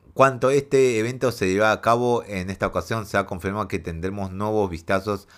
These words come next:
a Resident Evil Village con el, eh, Gold Edition y el remake de Resident Evil cuatro. Espero que tenga un trailer con gameplay, espero. Acá vamos a darle retweet y like.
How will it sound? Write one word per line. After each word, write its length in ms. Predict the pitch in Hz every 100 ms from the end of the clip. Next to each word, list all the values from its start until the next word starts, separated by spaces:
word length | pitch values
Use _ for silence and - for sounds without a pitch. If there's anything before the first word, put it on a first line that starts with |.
| _
a 140 | 76
Resident 480 | 85 92 104 98 98 -
Evil 340 | 101 104 92
Village 440 | 90 92 92 101 - - _ _ _ _ _
con 240 | 101 101
el, 160 | 98 92 -
eh, 600 | 90 80 73 69 65 64
Gold 360 | 73 92 117 113
Edition 720 | - 87 101 - 101 107 127 143 _
y 180 | 92
el 480 | 90 85 82 80 76 _
remake 420 | 80 87 104 120
de 120 | 104
Resident 300 | 90 90 92
Evil 180 | 95 87
cuatro. 300 | - 104 69
Espero 260 | - 90 92
que 80 |
tenga 240 | 82 85 87
un 120 | 82
trailer 380 | 71 82 92 104
con 180 | - 69
gameplay, 420 | 85 92 67 64
espero. 340 | - 71 64 - _ _ _ - _ _ _ _ -
Acá 400 | 85 80 90 107
vamos 280 | 107 92
a 80 | 92
darle 420 | 95 95 95 87 _ _ _
retweet 640 | 80 78 76 - 107 120 120 _ _ _
y 260 | 82 87 92
like. 480 | 76 69 62 - -